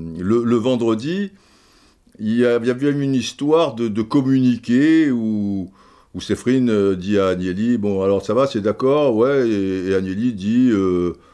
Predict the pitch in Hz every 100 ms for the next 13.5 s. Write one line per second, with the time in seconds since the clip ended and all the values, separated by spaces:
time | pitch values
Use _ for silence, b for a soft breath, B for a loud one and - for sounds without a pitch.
0 | b b - 107 127 101 87 - 101 92
1 | 87 87 85 87 85 71 80 92 92 80
2 | 78 76 - 76 95 82 78 73 80 69
3 | 78 101 - 71 - 78 85 85 76 -
4 | 80 - 69 78 98 92 80 82 80 82
5 | 78 78 104 110 - 92 85 85 113 101
6 | 107 73 80 85 85 82 80 76 78 80
7 | 131 156 127 92 82 78 80 - 76 123
8 | 151 123 95 82 - B B B - 113
9 | 107 107 131 180 170 - 71 78 73 -
10 | 76 104 139 151 113 - 120 - 127 165
11 | - b b b b b b _ _ _
12 | _ _ - - 127 127 123 120 123 123
13 | 151 175 202 170